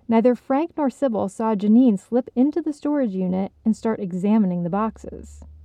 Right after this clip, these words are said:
"Uh, guys?" she interrupted after several minutes. "What?" Sybil snapped,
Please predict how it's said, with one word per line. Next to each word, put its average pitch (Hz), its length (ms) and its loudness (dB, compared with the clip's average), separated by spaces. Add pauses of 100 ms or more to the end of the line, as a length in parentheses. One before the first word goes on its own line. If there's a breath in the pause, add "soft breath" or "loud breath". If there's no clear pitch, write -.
(960)
"Uh, 196 580 -2
guys?" 208 540 -4 (420)
she - 260 -8
interrupted 202 520 -4
after 180 240 -8
several 185 400 -6
minutes. 185 500 -2 (560)
"What?" 262 520 0 (600)
Sybil 190 380 -6
snapped, 196 540 -8